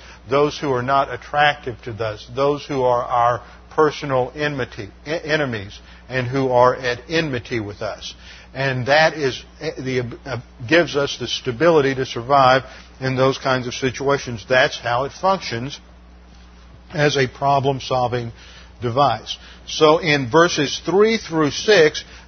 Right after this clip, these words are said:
John establishes the basic principles of keeping his word and abiding in him and following the pattern of Jesus' life.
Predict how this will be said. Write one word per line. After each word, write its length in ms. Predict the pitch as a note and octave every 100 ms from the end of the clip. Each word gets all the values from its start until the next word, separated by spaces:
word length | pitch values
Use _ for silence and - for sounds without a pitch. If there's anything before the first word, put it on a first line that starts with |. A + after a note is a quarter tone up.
| -
John 440 | A#2 D#3 F3 F3+ F3+
establishes 880 | C#3+ - F#3 F#3 D#3+ D#3 - D3+ C3+
the 80 |
basic 440 | B2+ D#3 E3 - A#2+
principles 760 | - F#3+ F#3 D3+ - C#3 C#3 C#3
of 160 | C#3 B2+ -
keeping 460 | - G3 G3+ D#3+
his 240 | D3 C3+ A#2
word 540 | C3+ D#3 C#3 C3+ C#3+ - - -
and 260 | C#3 C#3 C#3+
abiding 800 | D#3 C3 G#2+ D3+ E3 F3+ D#3+ D#3
in 200 | D3 C3
him 400 | C#3 D#3 C#3+ D3+
and 200 | D3 B2
following 540 | - D3+ D#3 D3 C3+ B2
the 60 |
pattern 440 | - D3 D3 C#3 B2+
of 120 | A#2
Jesus' 400 | C3+ C3 C3 -
life. 320 | D#3 C#3+ G#2